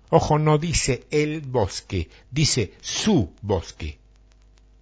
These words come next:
el de Dios, "y de su campo fértil consumirá totalmente alma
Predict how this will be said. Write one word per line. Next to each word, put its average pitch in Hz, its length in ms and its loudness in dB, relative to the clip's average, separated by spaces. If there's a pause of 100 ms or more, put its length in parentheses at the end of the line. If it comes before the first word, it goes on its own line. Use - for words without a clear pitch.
(360)
el 92 140 -4
de 113 100 4
Dios, 123 440 -2 (1080)
"y 170 120 6
de 151 160 10
su - 260 6
campo 226 600 6
fértil 135 920 4 (280)
consumirá 143 920 4
totalmente 127 960 0 (120)
alma 254 540 4